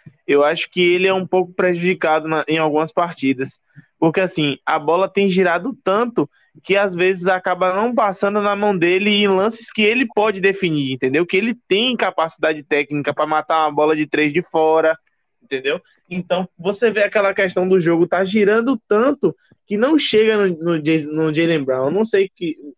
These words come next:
o que é que acontece, se existe algum tipo de, é, panelinha dentro do vestiário, porque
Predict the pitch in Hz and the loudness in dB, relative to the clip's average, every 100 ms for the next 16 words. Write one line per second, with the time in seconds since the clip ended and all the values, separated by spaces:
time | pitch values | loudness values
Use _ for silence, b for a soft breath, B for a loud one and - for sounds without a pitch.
0 | _ 160 165 180 160 165 175 - 151 - | _ -2 0 2 2 2 -2 -4 -10 0
1 | 139 160 175 - 156 - _ _ _ - | 2 2 0 -2 -4 -4 _ _ _ -20
2 | - 175 175 156 151 165 165 151 160 151 | -4 2 2 2 -2 0 0 0 -2 -2
3 | 156 - 151 147 147 143 131 123 - _ | -4 -2 -2 2 4 4 2 -4 -12 _
4 | _ 127 123 170 190 175 156 175 180 151 | _ -2 2 0 2 2 2 2 0 2
5 | 160 170 170 151 139 147 - 139 135 165 | 0 0 0 0 2 0 0 -2 0 0
6 | 160 151 147 - _ _ _ - 180 175 | 2 2 0 -2 _ _ _ 0 0 2
7 | 175 165 | 2 4